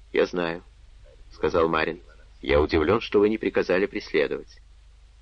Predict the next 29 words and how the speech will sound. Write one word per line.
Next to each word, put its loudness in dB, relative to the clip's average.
«А 0
зачем?» — 0
спросил -2
Слащёв. -2
«Население 0
здесь -4
враждебно -2
нам. -6
Они 2
укроются 4
у 6
местных 0
жителей, -4
а -4
ночью -2
перейдут -4
линию -4
фронта, -2
если 0
фронт 0
сам 0
не -8
придёт 2
к -8
ним, -2
как 0
пришёл 0
к -10
вам». -2